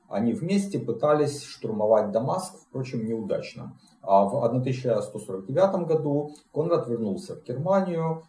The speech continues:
э, где в то время Вельф шестой пытался отвоевать Баварию. Но в следующем году, э, вот, вельфы были разбиты при Флохберге.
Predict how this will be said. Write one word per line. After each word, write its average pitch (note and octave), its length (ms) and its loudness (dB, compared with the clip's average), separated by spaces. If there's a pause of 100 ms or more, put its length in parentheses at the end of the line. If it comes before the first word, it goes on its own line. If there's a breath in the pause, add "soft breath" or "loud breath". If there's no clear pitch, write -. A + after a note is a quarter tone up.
(140)
э, G#2 440 0
где C#3 260 0
в - 80 0
то A#2+ 140 0
время C#3+ 460 0
Вельф A#2 280 -2
шестой D3+ 500 0
пытался C3 520 -2
отвоевать G#2 580 0
Баварию. A2 640 2 (280 loud breath)
Но C#3 300 2
в - 60 -8
следующем B2+ 460 -4
году, D3+ 240 2
э, A#2+ 420 0
вот, G#2 220 -4
вельфы G#2 400 -2 (480)
были G#2 260 -4
разбиты A#2+ 680 -2
при G2+ 380 -4 (220)
Флохберге. C3 1400 -2